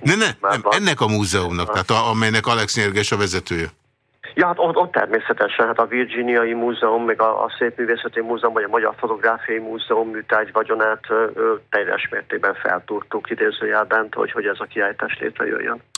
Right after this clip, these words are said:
Speaker 1: Annak van valami különleges oka, hogy ott ez a múzeum miért jött létre ezzel a tartalommal, illetve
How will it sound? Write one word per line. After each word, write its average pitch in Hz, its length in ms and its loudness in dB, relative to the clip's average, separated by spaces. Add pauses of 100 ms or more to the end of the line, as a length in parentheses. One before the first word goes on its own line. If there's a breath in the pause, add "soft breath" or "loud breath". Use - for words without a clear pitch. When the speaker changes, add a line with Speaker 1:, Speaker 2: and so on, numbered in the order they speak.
Speaker 1:
Annak 104 300 0
van 127 200 0
valami 117 340 0
különleges 107 600 0
oka, 113 200 -2
hogy 101 200 -2
ott 117 240 -2
ez 104 160 0
a 101 80 0
múzeum 95 420 -2
miért 92 280 -4
jött 92 200 -2
létre 107 480 0
ezzel 110 480 0
a 98 80 2
tartalommal, 95 720 0 (260 loud breath)
illetve 113 300 2